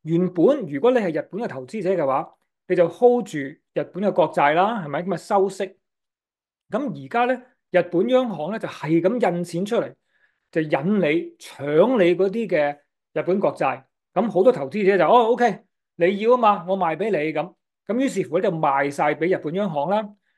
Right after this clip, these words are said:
噉於是乎呢，日本央行呢，就好似正話嗰幅圖噉啦，hold 住好多日本嘅國債。噉日本嘅投資者呢，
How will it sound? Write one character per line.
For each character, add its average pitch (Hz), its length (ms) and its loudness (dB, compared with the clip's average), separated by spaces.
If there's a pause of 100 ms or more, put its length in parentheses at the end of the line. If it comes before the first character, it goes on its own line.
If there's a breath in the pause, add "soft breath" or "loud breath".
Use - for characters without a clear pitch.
(100)
噉 233 120 -2
於 320 120 0
是 214 220 -2
乎 156 140 -4
呢， 269 220 0 (200)
日 190 140 0
本 190 280 2
央 262 180 2
行 190 260 -2
呢， 254 240 -8 (180)
就 151 240 -2
好 190 140 0
似 202 120 -2
正 190 160 0
話 170 120 2
嗰 185 140 -2
幅 240 80 0
圖 135 220 -14
噉 147 120 -6
啦， - 280 -2 (120)
hold 254 340 6
住 156 220 0
好 156 200 -2
多 226 400 2
日 160 100 -4
本 190 160 -8
嘅 202 80 0
國 147 200 0
債。 139 260 -2 (140)
噉 247 140 -6
日 233 260 0 (100)
本 226 200 2
嘅 277 80 6
投 147 240 -8
資 262 200 -4
者 180 180 4
呢， 254 60 2